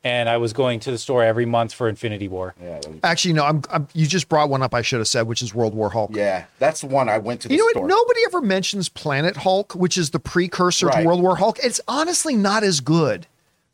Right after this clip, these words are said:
Speaker 3: It's
Speaker 2: <laughs>
Speaker 3: honestly not as good,
Speaker 2: But you
Speaker 3: but
Speaker 2: like it?
Speaker 3: World War Hulk is so freaking good.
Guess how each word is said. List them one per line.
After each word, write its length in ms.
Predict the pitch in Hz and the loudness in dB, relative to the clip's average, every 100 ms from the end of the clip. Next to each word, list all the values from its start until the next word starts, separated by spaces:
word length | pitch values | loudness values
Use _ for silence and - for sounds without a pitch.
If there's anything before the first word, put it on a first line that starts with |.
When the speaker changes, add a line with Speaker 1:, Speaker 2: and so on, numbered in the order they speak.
| _ _ _ _ | _ _ _ _
Speaker 3:
It's 160 | 185 - | -2 2
Speaker 2:
<laughs> 120 | 220 | 4
Speaker 3:
honestly 300 | 277 381 302 | 4 4 4
not 220 | 247 233 | 4 4
as 140 | 226 156 | 2 2
good, 200 | 185 190 | 4 4
Speaker 2:
But 40 | |
you 40 | 135 | 2
Speaker 3:
but 80 | 170 | 2
Speaker 2:
like 180 | 135 160 | 2 4
it? 40 | |
Speaker 3:
World 300 | 262 349 294 | 4 4 2
War 280 | 220 247 240 | 2 4 4
Hulk 400 | - 175 214 - | 4 2 2 -2
is 140 | 170 139 | -4 -2
so 540 | - - - 220 254 | 0 0 0 0 0
freaking 500 | 226 220 220 214 202 | 0 0 0 2 2
good. 420 | 151 160 170 139 | 2 4 2 0